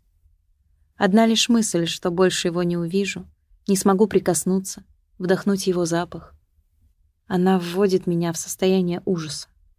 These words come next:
Страшно ли мне уезжать из Ротенбурга за парнем, которого я едва знаю? Очень. Но я вдруг осознаю, что остаться одной без него — вот что действительно страшно.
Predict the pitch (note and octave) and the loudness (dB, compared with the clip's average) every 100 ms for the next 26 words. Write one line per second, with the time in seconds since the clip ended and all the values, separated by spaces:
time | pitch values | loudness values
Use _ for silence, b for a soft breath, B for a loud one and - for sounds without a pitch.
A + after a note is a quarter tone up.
0 | _ _ _ _ _ _ _ _ _ _ | _ _ _ _ _ _ _ _ _ _
1 | _ - - C4 D4 G3+ F3+ F3+ F#3 F3+ | _ -14 -2 2 2 2 2 2 2 2
2 | F3+ F3 F#3 F3+ E3+ D#3 G3+ G#3 E3+ D#3+ | 2 2 2 2 -2 -2 -2 -2 -2 -2
3 | E3 E3 D#3 D#3+ G3 F#3+ D#3 D3 D#3 E3+ | -2 -2 -2 0 0 0 -2 -4 -6 -4
4 | E3+ D#3+ D#3+ D#3+ E3 E3+ E3 E3+ D3+ D3+ | -4 -4 -6 -6 -4 -4 -2 -2 -4 -8
5 | - _ _ _ _ _ _ _ _ _ | -16 _ _ _ _ _ _ _ _ _
6 | _ _ _ - - _ G#3+ G3 - D#3+ | _ _ _ -20 -20 _ -2 0 -2 -6
7 | - _ _ _ _ _ _ - F#3 F#3+ | -14 _ _ _ _ _ _ 0 4 4
8 | F3+ G3+ G3 D#3 E3+ F#3 G3+ D#3 E3 _ | 4 2 2 -4 -2 0 0 -2 -6 _
9 | _ _ _ - - F#3 F3+ - F#3 - | _ _ _ -12 0 2 2 2 2 2
10 | E3+ D#3+ F3 A3 F#3 E3 E3+ D#3+ F#3+ G#3+ | 0 0 2 2 0 -2 -2 -2 -2 -6
11 | - _ _ _ _ _ _ F#3 G3+ - | -10 _ _ _ _ _ _ -4 -2 -4
12 | - D#3 D#3+ F3+ E3+ D#3+ D3 - E3 D3+ | -6 -8 -6 -6 -6 -8 -10 -10 -10 -8
13 | - | -12